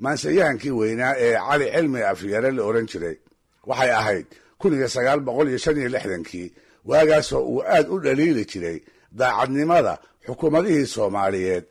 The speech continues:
ee xisbigii leegadu uu mar walba hoggaanka u hayn jiray. Laba tuduc oo gabaygiisaas ka mid ah ayuu Cali madaxdii xukuumadahaas wuxuu ku eedaynayaa inay iska iloobeen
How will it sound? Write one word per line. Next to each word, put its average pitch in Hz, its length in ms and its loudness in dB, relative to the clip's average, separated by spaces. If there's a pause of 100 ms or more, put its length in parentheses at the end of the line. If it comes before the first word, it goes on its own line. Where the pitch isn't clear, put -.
(260)
ee 139 160 2
xisbigii 147 440 0
leegadu 139 440 2
uu 139 180 0
mar 156 180 2
walba 90 400 -2 (340)
hoggaanka 143 420 0
u 147 120 2
hayn 113 160 -4
jiray. 85 280 -8 (400)
Laba 143 240 2
tuduc 107 400 -4 (220)
oo 151 180 4
gabaygiisaas 156 680 2
ka - 120 -2
mid 156 220 0
ah 76 120 -4 (320)
ayuu 160 320 4
Cali 143 340 2
madaxdii 147 540 0
xukuumadahaas 135 760 0 (360)
wuxuu 139 220 0
ku 202 140 -8
eedaynayaa 156 680 4
inay 180 160 -4
iska 147 220 -2
iloobeen 147 600 2